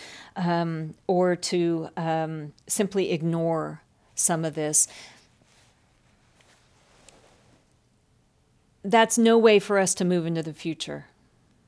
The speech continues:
right? We have to be honest with the appeal and understanding of the appeal.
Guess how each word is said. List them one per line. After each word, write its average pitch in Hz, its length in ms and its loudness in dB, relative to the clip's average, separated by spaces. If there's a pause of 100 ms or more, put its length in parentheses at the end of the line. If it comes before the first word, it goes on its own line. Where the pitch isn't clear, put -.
(1120)
right? 175 300 -8 (1900)
We 202 200 4
have 202 260 2
to 214 120 2
be 185 540 -2 (300)
honest 190 720 2 (240)
with 175 200 -4
the 175 140 0
appeal 165 680 -6 (520)
and 190 160 0
understanding 175 880 -2
of 156 140 -6
the 175 80 -4
appeal. 160 480 -10